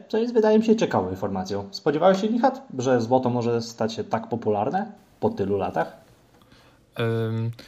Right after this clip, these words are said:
Speaker 2: szczerze mówiąc, ja zawsze mam taki sentyment do złota. Może jeszcze nie mam takiego kapitału, żeby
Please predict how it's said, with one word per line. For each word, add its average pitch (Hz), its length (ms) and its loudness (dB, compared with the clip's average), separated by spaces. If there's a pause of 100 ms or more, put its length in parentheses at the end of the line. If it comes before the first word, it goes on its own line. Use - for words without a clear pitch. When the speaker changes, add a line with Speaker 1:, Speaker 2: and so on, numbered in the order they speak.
(120)
Speaker 2:
szczerze 170 360 -2
mówiąc, 147 540 -2 (500)
ja 131 320 0
zawsze 131 360 0
mam 123 180 -2
taki 120 260 -4
sentyment 117 540 -2
do 104 80 0
złota. 104 460 -2 (260)
Może 127 240 2
jeszcze 131 200 -2
nie 143 120 -2
mam 135 140 -2
takiego 117 360 -2
kapitału, 113 680 0
żeby 107 480 -2